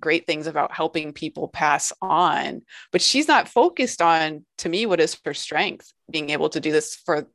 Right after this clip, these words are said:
you know, ghosts and people, like, clearing out the poltergeists. She's so focused on, "I gotta do this fire magic." Her grandmother wants to do this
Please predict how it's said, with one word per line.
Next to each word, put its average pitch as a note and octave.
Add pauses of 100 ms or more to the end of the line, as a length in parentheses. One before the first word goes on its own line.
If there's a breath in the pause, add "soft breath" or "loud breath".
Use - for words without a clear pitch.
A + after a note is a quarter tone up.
(160)
you F3
know, D3
ghosts D#3
and D3+
people, D3
like, D#3
clearing D3
out D3
the -
poltergeists. D#3+ (260 loud breath)
She's G#3+
so A3+
focused F#3
on, E3
"I F3
gotta F#3+
do E3+
this D#3+
fire D#3+
magic." D3
Her D#3+
grandmother D#3
wants -
to -
do D3+
this D3+